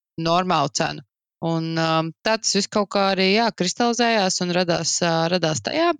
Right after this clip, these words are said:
Un pēc tam jau bija darbinieki un telpas un studijas un,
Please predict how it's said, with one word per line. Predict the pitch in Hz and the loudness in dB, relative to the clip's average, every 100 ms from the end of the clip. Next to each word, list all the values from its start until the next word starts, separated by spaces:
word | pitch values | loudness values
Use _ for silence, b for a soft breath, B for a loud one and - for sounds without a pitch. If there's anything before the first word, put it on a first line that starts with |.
| _ _ _ 180 | _ _ _ -2
Un | 175 | 0
pēc | 175 - | -2 -2
tam | 175 | 0
jau | 165 | 0
bija | 156 160 | -2 -2
darbinieki | 190 233 226 202 196 190 - | -2 -2 0 0 0 0 -4
un | 156 151 | -4 -4
telpas | 180 202 214 - - | -2 0 0 0 -4
un | 165 151 147 | -2 -4 -6
studijas | - 208 202 185 175 - | -8 -2 0 0 0 -2
un, | 147 143 | -4 -6